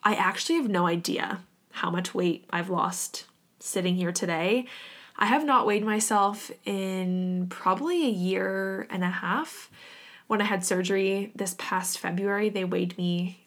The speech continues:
um, at the hospital, but I didn't look, I didn't, like, want to know, um, because I'm someone that has had a very, like, negative,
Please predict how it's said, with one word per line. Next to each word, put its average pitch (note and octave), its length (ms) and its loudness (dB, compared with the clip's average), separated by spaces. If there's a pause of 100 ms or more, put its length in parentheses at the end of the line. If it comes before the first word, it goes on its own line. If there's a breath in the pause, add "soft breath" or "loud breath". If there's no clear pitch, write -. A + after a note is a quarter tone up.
um, F3+ 320 0
at F#3+ 120 2
the - 80 -4
hospital, A3+ 560 2 (360 loud breath)
but - 460 4
I G#3+ 80 4
didn't G3+ 280 -2
look, F#3 380 2
I F#3+ 60 -4
didn't, F3+ 400 -2 (400)
like, F3 320 -6
want F#3 440 0
to - 120 -2
know, F#3+ 480 2 (440 loud breath)
um, F#3 720 2
because G3+ 840 0 (100)
I'm G3+ 220 2
someone F#3 760 0
that F#3 180 -2
has F3+ 160 0
had F#3 360 0
a F#3 60 2
very, F3+ 460 0
like, E3 360 -4
negative, F3+ 920 0